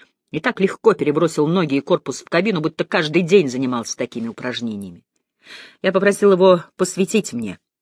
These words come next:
порылся в мешке и вытащил оттуда одеяло.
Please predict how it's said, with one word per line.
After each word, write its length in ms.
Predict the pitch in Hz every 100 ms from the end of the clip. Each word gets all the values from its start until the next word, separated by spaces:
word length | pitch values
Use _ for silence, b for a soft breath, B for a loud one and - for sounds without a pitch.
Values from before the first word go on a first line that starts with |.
| _ _ _ _
порылся 400 | 135 156 190 -
в 60 | 147
мешке 360 | 147 - 180
и 40 | 156
вытащил 400 | 151 143 - 139
оттуда 380 | 131 - 135 123
одеяло. 500 | 120 123 113 101 87